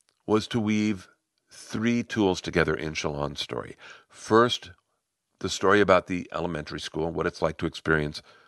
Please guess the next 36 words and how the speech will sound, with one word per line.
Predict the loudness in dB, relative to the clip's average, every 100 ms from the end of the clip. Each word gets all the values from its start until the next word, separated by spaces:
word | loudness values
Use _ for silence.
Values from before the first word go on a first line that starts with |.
| _ _ -10
democracy | -6 -6 -4 -6 -6 -8
in | -8 -10
education. | -12 -8 2 2 2 -2 -8 -12 -18 _ _ _ _ _ _ _ _ _ -20 -20 -20 -2
And | 2
then | 4
there | 4
was | 4
the | 4 4
idea | 6 4
of | 4
how | 2 2
Shalon | 2 2 2
was | 2
going | -2 -2 -2
to | -4
engage | -6 -8 -4 0 2 2 0
her | -2
team | -2 -4 -4 -2
and | -2
solicit | 0 0 0 0
their | 2 4
ideas. | 2 -2 -6 -4 -4 -6 -12 -18 -20 -8
And | 2
then | 2 4
finally, | 4 4 6
there | 4
was | 4 -2
a |
challenge, | -6 -6 -6 -8 -16 -8
right? | -2 0 -2 -6 _ _
The | -6
idea | -4 -6
of | -4
listening | -4 -4 -8
without | -8 -8 -10
fixing. | -12 -14 -14